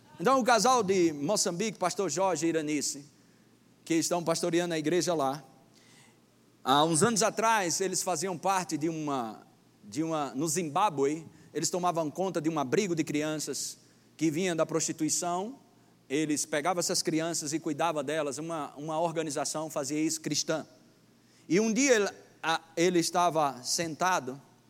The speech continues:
e a esposa dele sentada num sofá em casa, e de repente a esposa dele começou a ter uma paralisia, como se fosse um derrame no corpo, e, e ficando assim, e ficou sem voz.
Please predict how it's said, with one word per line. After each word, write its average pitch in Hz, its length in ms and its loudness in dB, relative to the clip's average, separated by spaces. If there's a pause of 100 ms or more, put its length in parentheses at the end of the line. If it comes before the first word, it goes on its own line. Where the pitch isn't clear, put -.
(400)
e 135 60 0
a 160 40 4
esposa 160 340 -2
dele 160 320 0
sentada 160 500 -2
num 151 160 -6
sofá 160 400 -2
em 156 80 -2
casa, 139 460 0 (500)
e 127 80 -8
de 180 80 4
repente 175 400 2
a 175 40 2
esposa 160 380 -2
dele 151 440 -2 (720)
começou 170 640 0
a 139 120 -2
ter 170 200 -2
uma 165 160 -2
paralisia, 156 920 0 (480)
como 160 300 -2
se 156 220 -6
fosse 165 280 -4 (160)
um 147 200 -6
derrame 151 420 -2
no 151 100 -4
corpo, 170 480 -2 (460)
e, 151 180 0 (460)
e 143 100 0
ficando 170 360 -2
assim, 165 460 -2
e 175 120 -2
ficou 180 260 -4
sem 185 220 -2
voz. 156 420 -2